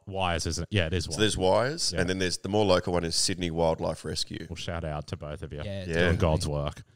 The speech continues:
Speaker 3: Have
Speaker 2: And
Speaker 3: you
Speaker 2: to
Speaker 3: had
Speaker 2: Brentos, he does heaps of art stuff to help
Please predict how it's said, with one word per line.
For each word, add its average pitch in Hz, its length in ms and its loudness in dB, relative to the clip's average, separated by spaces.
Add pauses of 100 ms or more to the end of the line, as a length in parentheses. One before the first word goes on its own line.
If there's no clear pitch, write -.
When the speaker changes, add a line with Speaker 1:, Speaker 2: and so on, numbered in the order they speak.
Speaker 3:
Have 123 140 -2
Speaker 2:
And 143 80 8
Speaker 3:
you 135 60 8
Speaker 2:
to 165 60 8
Speaker 3:
had 170 100 4
Speaker 2:
Brentos, 104 440 4
he 110 120 6
does 95 480 2 (520)
heaps 107 200 -2
of 92 160 -2
art 85 300 2
stuff - 680 0
to 87 80 -8
help 85 300 -6